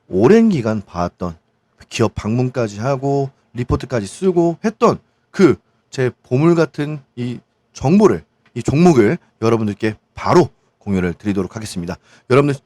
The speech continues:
지금입니다. 참여하시는 방법 전혀 어렵지 않아요. 자, 공일공 이하나구구칠삼칠이 번 제 개인 핸드폰 번호 로봇이라고 딱 두 글자만 남겨주시면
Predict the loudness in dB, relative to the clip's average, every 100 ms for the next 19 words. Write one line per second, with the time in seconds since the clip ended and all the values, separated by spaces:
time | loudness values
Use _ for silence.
0 | _ _ -8 -4 0 4 4 4 2 2
1 | 0 2 2 2 0 -2 -2 -2 0 0
2 | 4 4 2 0 2 4 6 6 4 0
3 | -20 _ -4 -4 4 6 6 6 6 4
4 | 0 _ 0 2 4 2 2 0 0 _
5 | -2 0 4 4 4 2 4 6 4 -2
6 | _ -10 -6 -4 -2 -2 -4 0 4 4
7 | 2 _ _ _ _ _ 4 6 8 6
8 | 4 _ _ 0 2 2 -2 -8 _ -16
9 | -8 -2 -2 -2 -2 2 2 0 -4 -2
10 | 0 0 -2 -8 -6 2 2 2